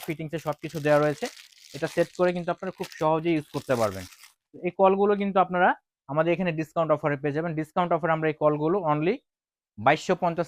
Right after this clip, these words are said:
টাকায় দিয়ে দিচ্ছি। বাইশশো পঞ্চাশ টাকা হলে কিন্তু আপনারা ওয়াল মাউন্ট নেন আর সিঙ্ক মাউন্ট নেন, যেটাই নেন আমাদের কাছ থেকে সংগ্রহ করতে পারবেন। সংগ্রহ করার প্রসেস হচ্ছে আমাদের স্ক্রিনে দেখানো যে নাম্বারগুলো দেখতে পাচ্ছেন, এই নাম্বারে যোগাযোগ করে কিন্তু ঢাকা সহ সারা বাংলাদেশ হোম ডেলিভারি নিতে পারবেন, অথবা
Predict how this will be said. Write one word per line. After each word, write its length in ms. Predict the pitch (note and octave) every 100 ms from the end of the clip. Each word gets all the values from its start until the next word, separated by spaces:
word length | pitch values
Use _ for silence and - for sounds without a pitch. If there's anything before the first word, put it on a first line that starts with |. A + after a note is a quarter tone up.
| -
টাকায় 200 | D#3+ D#3
দিয়ে 120 | D3
দিচ্ছি। 180 | D3 - D3
বাইশশো 220 | D3 F3+ E3+
পঞ্চাশ 220 | E3 E3+
টাকা 120 | F#3 D#3+
হলে 100 | E3 E3+
কিন্তু 140 | E3 D#3+
আপনারা 200 | E3 A3+ - _ _ -
ওয়াল 220 | D#3 F3 F#3
মাউন্ট 220 | G3 F#3+ A#3+
নেন 120 | G#3+
আর 60 | D3+ -
সিঙ্ক 200 | F#3 F#3 F3+
মাউন্ট 200 | E3 B2+ A2+
নেন, 100 | G2+ B2+
যেটাই 240 | D#3+ F#3+
নেন 100 | G3+ G#3+
আমাদের 180 | D3+ D3
কাছ 80 | D3 -
থেকে 120 | D3 D3
সংগ্রহ 240 | C#3+ C#3+ C#3
করতে 180 | C#3 C#3+
পারবেন। 220 | C#3+ A3 - _ _ -
সংগ্রহ 240 | E3 F#3 F#3
করার 160 | F#3+ F#3
প্রসেস 220 | F3+ - -
হচ্ছে 160 | E3 F#3
আমাদের 180 | E3 D#3 D#3
স্ক্রিনে 240 | - E3+ D#3+
দেখানো 220 | D3+ D#3 D3
যে 60 | C#3 B2+
নাম্বারগুলো 360 | B2+ C3 B2+ A2+
দেখতে 160 | A2 A#2+
পাচ্ছেন, 240 | A2 - A3 _ _ _ D3
এই 40 | D3+
নাম্বারে 240 | D#3+ E3+ D3+
যোগাযোগ 280 | D#3+ D#3+ D#3+ D#3+
করে 140 | D#3+ D#3
কিন্তু 140 | E3 C3+
ঢাকা 160 | B2+ D3
সহ 100 | E3 C#3+
সারা 160 | C3+ C3+ C3
বাংলাদেশ 300 | C3+ C3 C#3 C#3
হোম 120 | C3+
ডেলিভারি 300 | C#3+ C#3+ C#3+ C#3+
নিতে 140 | C#3 D3
পারবেন, 200 | D3 F#3+ D3
অথবা 220 | D#3